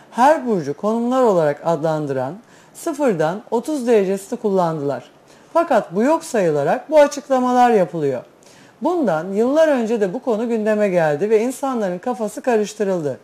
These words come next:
Şimdi olduğu gibi. Bundan yıllar sonra da aynı senaryolar tekrarlanmaya devam edecek. Burçlarda bir değişiklik olmadı. Astrolojiden anlamayan, yeterli bilgi ve araştırma yapmamış,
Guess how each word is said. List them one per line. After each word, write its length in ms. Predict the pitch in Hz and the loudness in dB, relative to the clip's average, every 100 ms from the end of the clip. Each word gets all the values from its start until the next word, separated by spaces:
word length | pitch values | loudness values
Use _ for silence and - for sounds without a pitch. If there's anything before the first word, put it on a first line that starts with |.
| _ | _
Şimdi 360 | - 277 220 | -6 -2 2
olduğu 380 | 190 196 170 165 | 4 4 4 0
gibi. 240 | 156 127 117 _ - - - - | -2 -6 -12 _ -20 -20 -16 -4
Bundan 320 | 294 302 240 | 0 2 2
yıllar 440 | 180 175 226 285 | 0 0 4 4
sonra 380 | 294 233 185 143 | 4 0 0 0
da 140 | 139 - | -2 0
aynı 300 | 277 285 196 | 2 2 -2
senaryolar 760 | - 160 147 139 131 147 214 269 - - | -4 -4 -4 -4 -2 0 0 -2 -14 -2
tekrarlanmaya 840 | 220 220 202 160 147 143 170 233 | 0 2 2 2 0 -2 -2 2
devam 360 | 226 208 208 175 | 4 6 4 0
edecek. 360 | 139 123 127 - _ - - - _ | -4 -8 -10 -12 _ -20 -20 -20 _
Burçlarda 840 | 196 302 277 - 202 175 160 151 | 0 2 0 0 2 2 0 0
bir 280 | 180 262 190 | 0 2 4
değişiklik 640 | 214 196 165 180 - 311 247 | 4 4 0 -8 -8 -2 2
olmadı. 480 | 208 175 135 127 - _ | 2 2 -4 -8 -14 _
Astrolojiden 720 | 208 233 - 254 247 214 269 | 0 0 0 0 2 0 0
anlamayan, 600 | - 214 220 220 170 131 - _ - - - | 0 0 2 2 0 -2 -10 _ -20 -18 0
yeterli 540 | 208 208 233 233 269 | 2 4 2 2 0
bilgi 280 | 247 220 220 | 0 0 2
ve 60 | 214 | 4
araştırma 600 | 196 202 196 214 208 226 | 4 2 0 -4 -2 2
yapmamış, 680 | 220 220 170 139 - - | 2 0 -6 -6 -12 -18